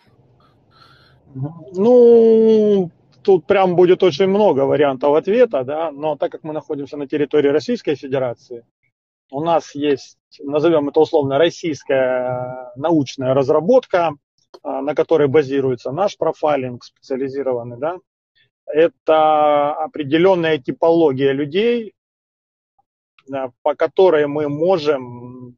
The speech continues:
посмотрев на человека, посмотрев на его визуальную составляющую, да, составить профиль таким образом, чтобы спрогнозировать, а, поведение,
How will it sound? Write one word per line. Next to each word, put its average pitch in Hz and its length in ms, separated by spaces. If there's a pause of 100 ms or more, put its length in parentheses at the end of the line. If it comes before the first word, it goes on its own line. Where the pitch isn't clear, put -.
(120)
посмотрев 156 580
на 143 120
человека, 156 520
посмотрев 143 480
на 143 80
его 143 160
визуальную 165 540
составляющую, 139 1000
да, 165 200 (420)
составить 160 600
профиль 160 420
таким 151 360
образом, 151 500
чтобы 156 640
спрогнозировать, 151 960
а, 135 340
поведение, 147 800